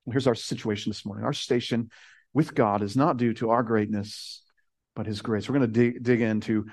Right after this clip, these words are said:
verses thirty-nine through forty-five. God's blessing repositions us. Dive in with me here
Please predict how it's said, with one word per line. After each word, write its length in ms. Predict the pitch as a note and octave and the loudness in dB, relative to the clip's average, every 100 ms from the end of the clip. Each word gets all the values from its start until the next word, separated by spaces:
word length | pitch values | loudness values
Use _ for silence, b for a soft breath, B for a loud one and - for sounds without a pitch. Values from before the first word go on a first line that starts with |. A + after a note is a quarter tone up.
| B | B
verses 380 | B2 C#3 C#3 - | 2 2 0 0
thirty-nine 520 | A#2+ A#2+ A2+ A2 G#2+ | 2 4 4 2 0
through 140 | A2 | -2
forty-five. 800 | G#2 A#2 A2 G#2+ C3 A#2 G2+ A2 | -4 0 0 2 4 4 2 0
God's 300 | A#2 B2+ C3 | 4 4 4
blessing 420 | A#2 B2 A#2 B2 A2 | 2 2 2 0 0
repositions 760 | B2 B2 A2 B2 C3 C3 G#2+ | 0 0 0 2 2 2 2
us. 240 | G#2+ F#2 - | 0 -2 2
Dive 260 | B2 C#3+ | 4 4
in 140 | C3 B2+ | 2 2
with 200 | C3+ C3+ | 2 2
me 140 | B2 | 0
here 360 | A2+ B2 B2 | 4 4 4